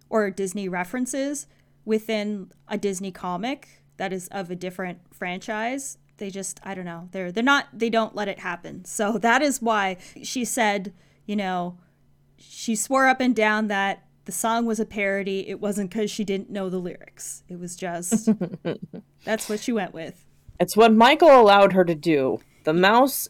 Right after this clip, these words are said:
Speaker 2: and his lawyers breathing down her neck.
Speaker 1: To be fair, I think if they had directly done the exact theme song, I feel like that would have been a little too meta, if that makes sense.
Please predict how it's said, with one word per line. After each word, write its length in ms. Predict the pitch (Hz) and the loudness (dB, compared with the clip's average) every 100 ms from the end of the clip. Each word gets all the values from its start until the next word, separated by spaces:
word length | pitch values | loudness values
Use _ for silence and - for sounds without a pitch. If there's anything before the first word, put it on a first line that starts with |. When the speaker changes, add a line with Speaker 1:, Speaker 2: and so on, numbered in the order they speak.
| _ 185 | _ -2
Speaker 2:
and 160 | 180 | 0
his 220 | 196 175 - | 2 0 0
lawyers 540 | 165 151 139 151 147 | 2 2 2 -2 -6
breathing 420 | - 151 151 151 | -4 -2 -2 -4
down 220 | 131 123 131 | -6 -6 -8
her 120 | 92 | -12
neck. 400 | 78 67 - _ _ - | -14 -14 -18 _ _ -12
Speaker 1:
To 120 | - | -2
be 120 | 330 381 | -2 0
fair, 520 | 269 214 233 285 - | 0 0 2 0 -2
I 120 | 233 | -4
think 280 | 226 262 269 | -4 -4 -2
if 160 | 277 277 | -4 -4
they 140 | 233 | -4
had 320 | 240 220 214 | -2 -2 -4
directly 840 | - 196 180 208 190 - 233 233 226 | -8 -10 -8 -8 -8 -10 -6 -4 -4
done 400 | 214 190 196 220 | -4 -4 -2 -4
the 160 | 190 | -4
exact 460 | 180 180 185 175 - | -6 -6 -8 -8 -10
theme 300 | - 180 190 | -10 -8 -8
song, 460 | - 240 247 285 277 _ _ | -6 -4 -4 -4 -8 _ _
I 80 | 202 | -12
feel 220 | - 277 | -4 -2
like 160 | 285 269 | 0 -2
that 160 | 240 | -4
would 100 | 214 214 | -4 -4
have 80 | |
been 160 | 214 220 | -4 -4
a 40 | 185 | -4
little 260 | 196 202 | -6 -8
too 180 | 185 214 | -8 -8
meta, 440 | 185 175 202 294 254 _ _ _ | -6 -6 -4 -4 -8 _ _ _
if 60 | - | -16
that 180 | 220 240 | -14 -12
makes 240 | 226 - | -12 -12
sense. 480 | 247 240 294 - | -10 -8 -10 -12